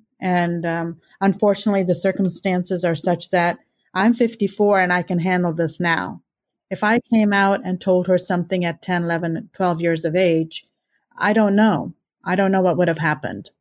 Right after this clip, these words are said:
I don't know if my mom and my relatives would have said, "Something bad happened, but your dad, you know, he's such a good guy.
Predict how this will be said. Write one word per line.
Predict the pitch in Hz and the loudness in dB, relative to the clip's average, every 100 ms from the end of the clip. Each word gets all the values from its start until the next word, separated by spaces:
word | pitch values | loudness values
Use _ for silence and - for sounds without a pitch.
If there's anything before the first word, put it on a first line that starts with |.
| _ | _
I | 175 | 0
don't | 190 180 | 0 0
know | 190 196 190 | 0 2 2
if | 180 170 | 0 -2
my | 165 | 0
mom | 170 165 170 | 0 0 0
and | 170 | 0
my | 165 165 | 0 0
relatives | 160 165 165 160 - | 2 0 -2 -6 -2
would | 170 | -2
have | 160 | -2
said, | - 165 160 156 - _ | -4 -2 -2 -4 -20 _
"Something | 233 226 196 | 0 2 2
bad | 175 175 | 2 0
happened, | 180 190 185 196 180 | 0 -2 0 0 2
but | 170 | 0
your | 175 | 0
dad, | 160 165 165 165 160 | 2 2 2 0 -2
you | |
know, | 160 151 156 | -2 0 0
he's | 165 160 - | -2 -4 -2
such | 180 175 | -2 0
a | 160 | 0
good | 165 160 | 0 0
guy. | 165 160 165 | 0 2 0